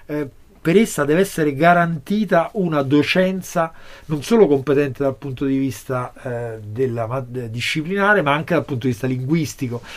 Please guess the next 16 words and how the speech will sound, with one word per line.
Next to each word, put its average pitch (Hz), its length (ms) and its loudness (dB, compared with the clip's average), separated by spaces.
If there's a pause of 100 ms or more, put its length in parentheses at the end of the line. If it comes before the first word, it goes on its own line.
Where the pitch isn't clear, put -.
(220)
Quindi 160 240 0
su 185 180 -4
questo 180 360 0
dobbiamo 143 320 0
fare 139 280 2
un 156 140 -8
esame 143 340 -2
di 135 80 -2
coscienza 196 560 0
ed 143 80 0
essere 151 320 -2
sicuri 190 560 0 (360)
di - 80 -2
avere 151 260 2
un 131 160 -2
personale 143 840 -2